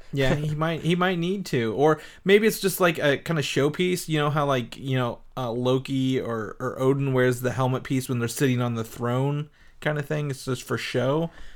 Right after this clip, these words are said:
Speaker 1: So maybe if he's sitting on a throne later, he decides he wants to put a helmet on.
Speaker 2: Yeah, you
Speaker 1: Uh,
Speaker 2: know, everybody's gotta spruce up. They wanna, they wanna look their best, put on their, um, uh, Sunday best.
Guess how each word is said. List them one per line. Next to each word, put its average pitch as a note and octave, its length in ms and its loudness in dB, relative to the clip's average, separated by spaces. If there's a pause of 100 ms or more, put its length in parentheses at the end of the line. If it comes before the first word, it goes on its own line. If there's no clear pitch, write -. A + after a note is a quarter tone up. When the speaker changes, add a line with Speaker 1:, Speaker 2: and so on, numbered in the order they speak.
Speaker 1:
So D3+ 160 0
maybe D#3+ 220 2
if D#3 80 -4
he's D3 160 2
sitting D3 180 2
on C3+ 80 2
a B2+ 40 0
throne C3 280 0
later, A#2 180 0
he B2 120 -2
decides A#2 340 -2
he A#2+ 40 -4
wants A2+ 140 -4
to - 60 -16
put A2+ 120 -6
a A2+ 60 -6
helmet G#2+ 260 -10
on. F2+ 260 -12 (380)
Speaker 2:
Yeah, G#3 120 -4
you - 60 -10
Speaker 1:
Uh, B3 100 -2
Speaker 2:
know, A3+ 140 8
everybody's G#3+ 440 4
gotta F3+ 220 4
spruce - 400 -2
up. C3+ 160 2
They C#3 100 2
wanna, C#3 460 0
they D3+ 120 2
wanna F3 220 4
look C#3+ 240 2
their C3 160 2
best, A2+ 360 -2
put C3+ 120 -2
on A#2+ 200 -2
their, A2+ 260 -4
um, G#2+ 420 -6
uh, G#2+ 300 -6
Sunday A2 400 -2
best. A2 340 -4